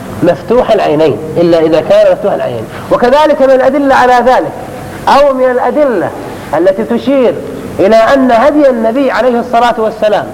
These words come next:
كان يصلي مفتوح العينين،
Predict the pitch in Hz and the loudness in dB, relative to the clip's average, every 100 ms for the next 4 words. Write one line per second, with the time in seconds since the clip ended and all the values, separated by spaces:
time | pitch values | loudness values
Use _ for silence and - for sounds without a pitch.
0 | - - - - - 240 254 226 185 135 | -14 -16 -14 -12 -2 2 2 2 0 -2
1 | - - 160 208 - 277 294 262 226 208 | -10 -10 -2 0 0 0 0 0 -2 -2
2 | 277 240 233 214 214 277 | 0 0 0 0 2 2